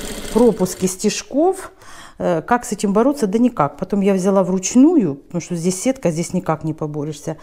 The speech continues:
Потом взяла вручную я и пропуски стежков устранила в ручном варианте. И вот что мы делаем. Видите, сразу вот у нас что получается. Вот так вот аккуратненько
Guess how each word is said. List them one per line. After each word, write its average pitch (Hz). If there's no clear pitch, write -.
Потом 233
взяла 208
вручную 202
я 190
и 196
пропуски 190
стежков 262
устранила 208
в 170
ручном 196
варианте. 160
И 349
вот 269
что -
мы 190
делаем. 147
Видите, 247
сразу 180
вот 160
у 156
нас 156
что -
получается. -
Вот 180
так -
вот 151
аккуратненько 254